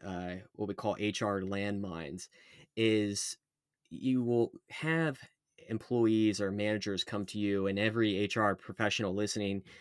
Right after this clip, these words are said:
I, I'm sure, can think of a scenario where this has happened, and someone asks you a question,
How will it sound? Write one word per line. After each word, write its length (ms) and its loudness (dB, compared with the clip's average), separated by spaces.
I, 220 2
I'm 100 0
sure, 540 6
can 180 -2
think 340 0
of 140 0
a 80 -2
scenario 640 4
where 140 0
this 160 -8
has 140 -6
happened, 460 -2
and 140 -4
someone 300 2
asks 340 2
you 140 4
a 60 0
question, 600 -4